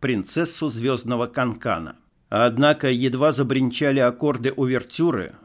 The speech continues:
в мелодию вплелся назойливый сигнал видеофона. «Поговори, пожалуйста», взмолилась Вероника. «Сил нет встать». Чтобы не мешать ей слушать музыку, Марат ответил из спальни.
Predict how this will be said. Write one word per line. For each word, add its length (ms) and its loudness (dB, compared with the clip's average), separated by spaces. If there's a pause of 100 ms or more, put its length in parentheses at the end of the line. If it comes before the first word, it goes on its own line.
в 180 -8
мелодию 500 4
вплелся 540 0
назойливый 600 2
сигнал 460 2
видеофона. 880 -2 (1040)
«Поговори, 580 6
пожалуйста», 840 2 (600)
взмолилась 680 2
Вероника. 680 0 (720)
«Сил 400 4
нет 240 4
встать». 600 0 (960)
Чтобы 400 2
не 120 6
мешать 420 4
ей 140 6
слушать 500 0
музыку, 720 2
Марат 400 4
ответил 480 2
из 160 -2
спальни. 560 -2